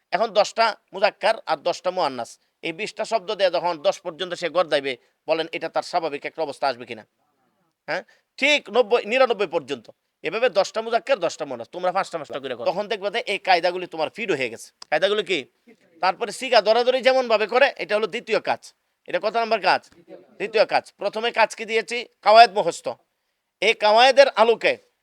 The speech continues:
মুজাক্কারের দশটা, মুয়ান্নাসের দশটা দিয়ে গর্দান দেওয়ানো। দ্বিতীয় কাজ হলো সিগা দরাদরি করা। এবং দুইজন সাথে বসে যাবে, একজন আরেকজনকে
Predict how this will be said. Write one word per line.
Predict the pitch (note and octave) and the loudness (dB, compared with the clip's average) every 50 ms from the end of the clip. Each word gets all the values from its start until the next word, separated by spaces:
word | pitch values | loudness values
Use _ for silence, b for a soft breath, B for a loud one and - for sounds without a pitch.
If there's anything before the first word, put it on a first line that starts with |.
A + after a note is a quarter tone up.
| _ _ _ _ _ _ _ - | _ _ _ _ _ _ _ -8
মুজাক্কারের | D3+ F#3 G#3+ G3+ - - G3+ G3+ A#3 A#3+ G3 | -2 2 2 2 2 2 2 2 2 2 0
দশটা, | F3 A3+ - - - A#3+ A#3+ | 0 -2 -2 0 -2 -2 0
মুয়ান্নাসের | A3+ G#3+ G#3 G3+ G3+ G3+ F3+ - B3+ C#4+ C#4 - - _ _ _ - - - - | 0 0 0 0 0 0 2 4 6 4 4 4 -2 _ _ _ -20 -20 -6 0
দশটা | - G3 F#3 - - G#3+ G#3+ | 2 2 2 2 2 2 4
দিয়ে | G#3+ B3 G#3+ | 4 2 2
গর্দান | D#3+ G#3 A3 F3+ F#3 F3+ D#3+ | 4 2 2 4 4 4 4
দেওয়ানো। | E3+ D#3 C3 A2+ G#2 - _ _ _ _ _ _ _ _ _ _ _ _ _ _ _ _ _ _ _ - | 4 4 4 0 -4 -10 _ _ _ _ _ _ _ _ _ _ _ _ _ _ _ _ _ _ _ -12
দ্বিতীয় | B2+ G#3 A3+ - B3 B3+ | -10 -10 -4 0 0 0
কাজ | A3+ - A3+ G3+ F3+ A#3 | 2 4 2 2 2 2
হলো | A#3+ A3 | -2 -2
সিগা | - B3+ B3 G#3+ F#3+ | -2 -2 2 2 4
দরাদরি | E3 F3+ E3 D#3+ D#3 C#3+ C3 | 4 4 0 0 -2 -4 -6
করা। | C3 A#2 G#2 - - _ _ _ _ _ _ _ _ _ _ _ _ - | -6 -8 -10 -12 -20 _ _ _ _ _ _ _ _ _ _ _ _ -16
এবং | - D#3+ E3+ | -14 -8 -6
দুইজন | G3+ G#3 F#3 F#3+ | -4 -4 -2 -4
সাথে | E3+ - G#3+ G3+ G3+ F#3 | -2 -2 -2 -2 -2 -4
বসে | G3+ F#3 D#3+ F3+ | -8 -8 -6 -2
যাবে, | E3+ F#3+ F#3+ F#3 - - _ _ _ _ _ _ _ - | -2 0 0 0 -2 -4 _ _ _ _ _ _ _ -4
একজন | D#3+ E3 D#3 E3+ G3 G3 | -4 -2 -2 -2 0 0
আরেকজনকে | F#3 F3 E3+ D#3+ F3 F#3 D#3+ - A3+ A#3+ | 0 0 -2 -4 -6 -6 -4 -2 -4 -4